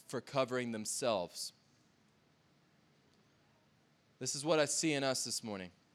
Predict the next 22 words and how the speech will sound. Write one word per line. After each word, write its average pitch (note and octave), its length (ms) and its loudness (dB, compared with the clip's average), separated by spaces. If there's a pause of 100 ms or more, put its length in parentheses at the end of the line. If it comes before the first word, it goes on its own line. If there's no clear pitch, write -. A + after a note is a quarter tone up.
(500)
In C#3+ 100 -2
the F#3 80 4
beginning, F#3+ 560 2
there F3 120 4
was E3 120 2
always F#3+ 340 6
temptation E3+ 600 -2
within C3+ 320 2
union C3 260 -2
with A#2+ 160 -6
God, G#2+ 260 0 (520)
that C3+ 160 2
knowledge C#3+ 680 2 (420)
is A#2 160 -4
mo-, B2 260 0 (120)
uh, A#2 280 4 (420)
that A#2+ 160 2
more C#3 200 4
knowledge C3 480 4
can G#2+ 140 -4
save G#2 300 2
us. - 320 -2